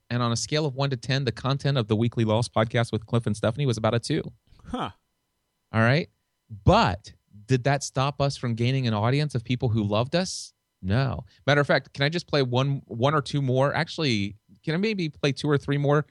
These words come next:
Speaker 2: Yeah, go ahead.
Speaker 1: testimonials? Th-, these are all from the Lost podcast. Now, again, this is a testimonials page for people who had signed up for Plus membership, was, which was people who were contributing financially at the time because they knew that,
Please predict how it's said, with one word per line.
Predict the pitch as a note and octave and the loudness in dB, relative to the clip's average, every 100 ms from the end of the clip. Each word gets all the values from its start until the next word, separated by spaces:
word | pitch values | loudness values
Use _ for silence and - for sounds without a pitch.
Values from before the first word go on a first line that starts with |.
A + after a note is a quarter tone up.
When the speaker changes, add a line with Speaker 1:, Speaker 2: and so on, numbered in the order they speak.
| _ | _
Speaker 2:
Yeah, | A3+ C#3+ | -4 2
go | D#3+ | 2
ahead. | |
Speaker 1:
testimonials? | F3 D3 C3+ C#3 - | 2 0 0 -2 -4
Th-, | B2+ D#3+ | -4 -4
these | C#3 F#3 | 0 0
are | G3 | 0
all | - D#3+ | 2 2
from | - E3 | 2 -2
the | |
Lost | B2+ A2+ A#2+ | 0 0 -2
podcast. | - A2+ A#2+ A2+ - - | -4 -4 -4 -4 -10 -4
Now, | D3 D3+ | -2 0
again, | D3 F3+ F#3 | -2 -2 -2
this | D#3 E3+ | -2 -4
is | F3 | -4
a | |
testimonials | D#3+ E3 - C#3 C3+ C3 A#2+ | -2 -4 -2 -2 -2 -2 -4
page | - A#2+ A#2 | -2 -2 -2
for | A#2+ | -4
people | A#2+ A2+ A#2+ | -4 -2 -2
who | - B2 A2+ | 0 2 4
had | A2+ G#2+ | 2 0
signed | A#2+ A2+ | -2 -2
up | A2+ | -2
for | - | -4
Plus | F#2+ - G#2+ | -6 -4 -4
membership, | G#2+ G2+ G2+ - G2+ G#2 | -2 -2 -2 -2 -4 -2
was, | G2+ F#2 _ _ | -2 -4 _ _
which | - B2 | -2 -2
was | A#2 | -2
people | - B2 A2+ | -4 -4 -4
who | A2+ | -2
were | G#2+ | -2
contributing | G#2 A2+ G2 A#2 G#2 G#2 G2 G2 F#2+ - _ - | -2 -2 -2 0 0 0 2 0 -2 -10 _ -20
financially | - A#2 G#2+ A2 G#2+ G2+ F#2+ | -2 0 2 2 0 -4 -2
at | G2+ | -2
the | G2+ | -4
time | F#2+ G2+ F#2+ | -4 -2 -2
because | F#2+ G#2+ | -2 -2
they | G#2 G2+ | 0 0
knew | G#2+ A2+ | 2 2
that, | G#2+ G2 | 2 0